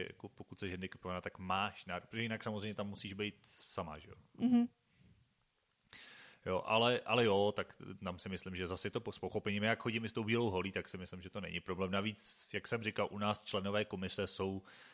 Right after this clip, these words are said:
Speaker 1: léta letoucí, mám pocit, hodně stejný, nebo se možná tu a tam někdo protočí, ale většina lidí je tam stejná, takže už bych řekl, že znají ty lidi z toho svýho obvodu vždycky, jako, no.
Speaker 2: Mhm.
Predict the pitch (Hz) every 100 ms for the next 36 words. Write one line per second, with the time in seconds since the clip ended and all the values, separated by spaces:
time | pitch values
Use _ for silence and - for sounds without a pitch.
0 | - 98 98 104 101 101 92 113 98 95
1 | 98 98 95 104 104 - - 92 95 95
2 | 92 90 87 95 92 98 95 98 98 92
3 | 98 92 85 92 - 101 90 87 - 95
4 | 90 113 98 98 98 90 87 85 95 -
5 | - - - 139 117 123 117 107 113 101
6 | 101 101 101 98 95 87 95 87 - 95
7 | 92 82 90 90 85 92 - 98 - -
8 | 92 87 - - - 233 214